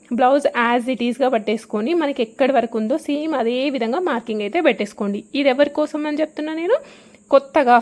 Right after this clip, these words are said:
ఫస్ట్ టైమ్ నేర్చుకునే వాళ్ళకి కూడా చాలా యూజ్ అవుతుంది. Already వచ్చిన వాళ్ళు కొలతలతో నేర్చుకోండి. ఓకే, ఇదిగోండి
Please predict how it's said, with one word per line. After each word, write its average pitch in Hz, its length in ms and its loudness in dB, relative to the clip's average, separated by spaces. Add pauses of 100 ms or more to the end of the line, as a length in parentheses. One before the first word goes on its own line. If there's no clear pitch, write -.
(100)
ఫస్ట్ 247 240 0
టైమ్ 285 160 0
నేర్చుకునే 233 460 -2
వాళ్ళకి 214 240 0
కూడా 370 120 0 (100)
చాలా 233 300 0 (100)
యూజ్ 214 260 0
అవుతుంది. 190 300 -6 (400)
Already 277 300 2
వచ్చిన 277 220 -2 (100)
వాళ్ళు 320 180 2 (400)
కొలతలతో 254 540 4
నేర్చుకోండి. 202 440 -6 (120)
ఓకే, 466 140 2 (1120)
ఇదిగోండి 214 300 -4